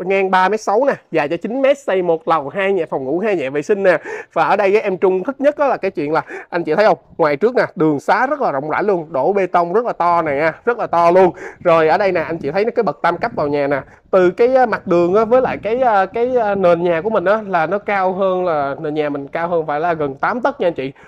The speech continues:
Rất là cao so với mặt đường luôn. Nên anh chị ở đây mình cứ yên tâm sẽ không sợ mưa nước dập, dập, à, dột vô nhà hết trơn nha. Thì, à, nhà mình cũng như bao căn nhà khác được, à, bảo vệ bằng cái lớp cửa hai cánh, cửa sắt nè, có kính mờ ở trong bảo vệ rất là tốt luôn, chắc chắn luôn.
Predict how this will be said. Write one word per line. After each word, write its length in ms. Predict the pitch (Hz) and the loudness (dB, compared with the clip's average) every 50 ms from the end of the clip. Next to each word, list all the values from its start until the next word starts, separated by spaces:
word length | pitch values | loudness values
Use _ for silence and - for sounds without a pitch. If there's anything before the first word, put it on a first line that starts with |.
| - _ - | -20 _ 0
Rất 180 | 233 262 254 | 0 0 2
là 80 | 190 - - | -2 -4 -4
cao 180 | - 160 170 160 | -4 -6 -6 -6
so 160 | - 180 160 | -6 -6 -4
với 120 | 175 202 | -4 -4
mặt 160 | 208 185 - | -4 -6 -6
đường 240 | 175 156 151 143 147 | -4 -2 -2 0 2
luôn. 160 | 175 180 170 - - - _ _ | 2 2 2 0 -8 -20 _ _
Nên 140 | 180 175 180 | 0 0 0
anh 80 | 175 | 0
chị 160 | 165 120 117 | -2 -4 -8
ở 80 | 127 151 | -6 -6
đây 140 | 170 165 160 | -6 -6 -6
mình 200 | 156 143 127 131 | -8 -10 -12 -8
cứ 120 | - 185 | -6 -4
yên 180 | 196 175 165 170 | -4 -4 -4 -4
tâm 200 | 170 160 160 156 | -4 -6 -6 -8
sẽ 200 | - - 165 180 | -8 -10 -10 -6
không 240 | - 190 160 165 165 | -6 -6 -6 -6 -8
sợ 200 | - 147 107 131 | -8 -8 -8 -8
mưa 340 | 160 160 175 180 180 180 | -6 -2 0 0 0 0
nước 180 | 180 202 233 320 - | 2 2 0 0 -2
dập, 240 | 320 170 147 139 - _ - - - _ _ _ | -6 -6 -6 -6 -6 _ -16 -20 -20 _ _ _
dập, 240 | 208 170 160 151 - _ - | -2 -2 0 0 -2 _ -4
à, 220 | 185 165 165 160 | -2 -2 0 0
dột 260 | 160 160 156 147 143 - | 0 0 0 0 0 0
vô 80 | 185 175 | -2 -2
nhà 140 | 180 151 | -2 -4
hết 120 | 143 139 - | -4 -4 -2
trơn 160 | 208 196 190 | -2 0 0
nha. 200 | 190 202 196 175 - - - - _ _ _ _ _ | 2 0 0 0 -2 -8 -20 -20 _ _ _ _ _
Thì, 140 | 202 185 185 | 2 4 4
à, 160 | 180 175 180 | 4 4 2
nhà 240 | 180 190 180 175 175 | 2 0 0 0 0
mình 180 | 180 180 175 170 | 0 -2 -2 -2
cũng 160 | 175 170 220 | -4 -6 -6
như 160 | 233 220 208 | -6 -6 -2
bao 160 | 185 185 190 | 0 0 0
căn 140 | - 214 208 | 0 -4 -6
nhà 160 | 202 170 147 | -4 -4 -4
khác 260 | - 214 247 269 - | -2 -4 -4 -4 -4
được, 220 | 185 160 156 143 - _ _ _ _ _ _ _ | -4 -4 -4 -4 -6 _ _ _ _ _ _ _
à, 280 | - 185 170 170 175 175 | -4 0 0 0 0 0
bảo 200 | 165 143 170 190 | -2 -4 -4 -2
vệ 160 | 185 151 151 | -2 -2 -2
bằng 160 | 147 143 127 | -4 -6 -4
cái 120 | 160 190 | -2 0
lớp 120 | 202 226 233 - | 0 0 -2 -2
cửa 180 | - 147 160 185 | -2 -2 -2 -2
hai 260 | 190 220 196 190 185 | -2 -2 -2 -2 0
cánh, 300 | 180 190 190 220 262 240 | -2 -4 -4 -4 -6 -6
cửa 180 | - 160 156 | -6 -6 -8
sắt 260 | 160 - 240 247 - - | -6 -6 -8 -6 -4 -4
nè, 120 | 196 170 - - - _ | -4 -4 -6 -10 -8 _
có 120 | 190 185 | -4 -4
kính 260 | - - 208 233 226 | -4 -4 -6 -4 -2
mờ 160 | 196 160 143 | 0 0 0
ở 80 | 143 170 | -2 -2
trong 240 | 170 - 175 165 156 | -2 -2 -4 -4 -4
bảo 140 | 143 156 160 | -4 -4 -4
vệ 180 | 160 139 139 | -4 -4 -4
rất 140 | 156 214 233 | -2 -2 -4
là 80 | 190 - | -4 -2
tốt 220 | - 180 220 262 | 0 0 0 2
luôn, 180 | 294 220 202 175 143 - - | 4 4 4 4 2 -4 -6
chắc 180 | 202 196 - | -6 -6 -4
chắn 200 | - 196 220 254 | -6 -2 -2 2
luôn. 180 | 254 226 202 180 | 4 4 4 2